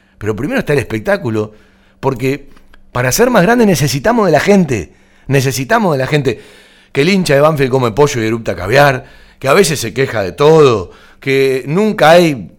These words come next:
nada que le venga bien. Estamos de acuerdo. Debe pasar en Banfield en muchos lugares. Que nos falta un poco de mística. Y puede ser.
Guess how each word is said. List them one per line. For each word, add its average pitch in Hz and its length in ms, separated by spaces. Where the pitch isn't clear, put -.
nada 151 300
que 110 80
le 120 60
venga 139 280
bien. 196 600
Estamos 151 400
de 127 60
acuerdo. 90 420
Debe 151 160
pasar 117 240
en 113 80
Banfield 123 300
en 107 60
muchos 107 240
lugares. 90 320
Que 147 120
nos 175 140
falta 214 240
un 170 80
poco 185 300
de 156 140
mística. 151 640
Y 214 160
puede 190 300
ser. - 320